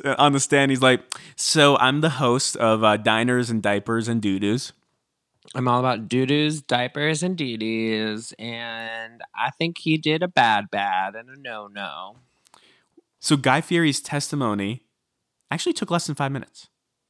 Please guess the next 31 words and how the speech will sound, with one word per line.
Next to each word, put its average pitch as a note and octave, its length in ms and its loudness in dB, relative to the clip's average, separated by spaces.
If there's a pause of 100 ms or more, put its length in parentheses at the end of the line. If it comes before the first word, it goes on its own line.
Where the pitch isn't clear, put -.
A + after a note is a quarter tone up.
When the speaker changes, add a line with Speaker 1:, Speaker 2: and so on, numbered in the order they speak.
(540)
Speaker 1:
They C3+ 140 4
didn't D3+ 360 2
really D#3 240 2
need C#3+ 200 0
him C#3 60 -2
for D#3 100 -8
much. C3 260 0
And D#3 80 0
in D#3 80 2
fact, D3+ 420 0 (1200)
Max D3 260 0
Wade G#3+ 120 -2
was A#2+ 220 0 (220)
mostly B2 960 2 (960)
punished A#2+ 560 -2 (160)
for A2+ 240 -2
the G#2 140 -2
attempted G#2+ 360 -6
murder G2+ 400 -4 (1300)
and B2 220 0
not A2+ 160 4
Speaker 2:
Right, F2+ 100 0
Speaker 1:
the B2 60 -4
Speaker 2:
if A2+ 80 0
Speaker 1:
stealing A2+ 260 0
Speaker 2:
so. G2 60 4
Speaker 1:
of G#2 40 0
the G#2 60 -4
car. G#2+ 340 -6 (1600)
However, C3 840 4
Speaker 2:
Yeah. - 20 -20